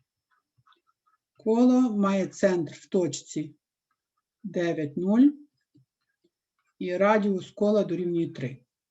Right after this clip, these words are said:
З цією функцією ми розібралися. Зараз будемо будувати її графік. Повернемося ще кілька слів скажемо про другу.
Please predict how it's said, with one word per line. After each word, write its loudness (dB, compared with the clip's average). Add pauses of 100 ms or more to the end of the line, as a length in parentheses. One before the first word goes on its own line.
(480)
З -20
цією 6
функцією 6
ми 4
розібралися. 0 (240)
Зараз -8
будемо -4
будувати -6
її -8
графік. -6 (420)
Повернемося 4
ще 2 (200)
кілька -2
слів -2
скажемо 0
про -4
другу. -2